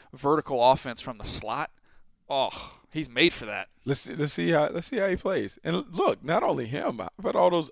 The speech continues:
Speaker 2: other young guys that they have at Rashard Higgins, uh, Jordan Payton.
Speaker 1: Hollywood.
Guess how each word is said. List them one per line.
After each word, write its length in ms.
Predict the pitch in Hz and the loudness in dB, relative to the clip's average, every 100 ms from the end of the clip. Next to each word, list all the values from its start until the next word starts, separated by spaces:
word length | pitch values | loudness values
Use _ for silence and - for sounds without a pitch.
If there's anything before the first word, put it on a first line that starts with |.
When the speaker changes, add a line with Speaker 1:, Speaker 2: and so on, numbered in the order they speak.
| - | 6
Speaker 2:
other 240 | 151 - | 8 8
young 260 | 139 131 143 | 2 2 2
guys 220 | 139 139 131 | 4 2 2
that 120 | 139 | 0
they 100 | 135 | 4
have 240 | 135 123 | 4 4
at 160 | 117 104 _ _ _ - | 0 -2 _ _ _ -12
Rashard 400 | 82 - 143 120 | -8 -2 0 2
Higgins, 680 | 151 151 151 143 135 - - | 4 4 0 -4 -8 -8 -2
uh, 240 | 113 104 | 0 0
Jordan 300 | 101 110 107 - | 0 -2 -4 4
Payton. 220 | 151 165 | 8 10
Speaker 1:
Hollywood. 500 | 208 160 147 123 | 10 8 2 -2